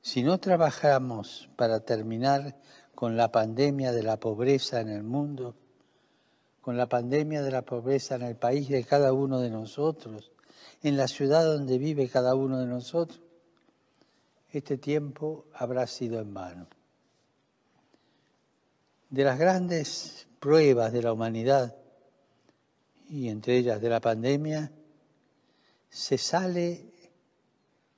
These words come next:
o mejor o peor, no se sale igual.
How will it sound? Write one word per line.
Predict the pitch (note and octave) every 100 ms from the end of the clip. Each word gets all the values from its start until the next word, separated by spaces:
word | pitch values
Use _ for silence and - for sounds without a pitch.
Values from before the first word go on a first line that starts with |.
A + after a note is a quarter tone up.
| _
o | - C3+
mejor | C3+ - A3 A#3+ - -
o | D3
peor, | - A2 F2+ G2+
no | G3
se | F#3+ G3+
sale | - D3+ B2 G#2+
igual. | G2+ F#2+ E2